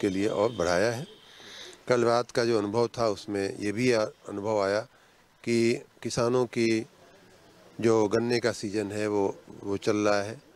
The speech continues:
पैसा आ रहा है उनके पास, तो वो जमा करने की स्थिति में अब आएंगे। उस दृष्टि से भी इसे बढ़ाया गया है। अभी तक की जो, कल तक की जो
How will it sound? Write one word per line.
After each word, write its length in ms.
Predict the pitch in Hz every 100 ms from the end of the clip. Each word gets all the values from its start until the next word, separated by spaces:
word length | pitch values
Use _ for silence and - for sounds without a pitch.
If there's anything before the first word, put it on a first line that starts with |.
| - -
पैसा 340 | 92 - 101
आ 40 | 95
रहा 140 | 98
है 120 | 95
उनके 220 | 95 -
पास, 380 | 95 98 104 - - - - -
तो 80 | 110
वो 120 | 110
जमा 240 | 113 113
करने 320 | 107 98 98
की 140 | 101 95
स्थिति 320 | - - 107
में 220 | 98 92 - - - - -
अब 120 | 98
आएंगे। 360 | 92 101 110 139 - - - - -
उस 140 | 151 135
दृष्टि 280 | 127 - 131
से 160 | 131
भी 140 | 123 117
इसे 400 | - 113 107 101 92
बढ़ाया 320 | 92 110 113
गया 220 | 107 107
है। 180 | 120 170 - - - -
अभी 200 | 117 147
तक 160 | 165 151 -
की 100 | 151
जो, 140 | 143 139
कल 200 | 131 131
तक 200 | 135 - -
की 100 | 123
जो 360 | 120 113 113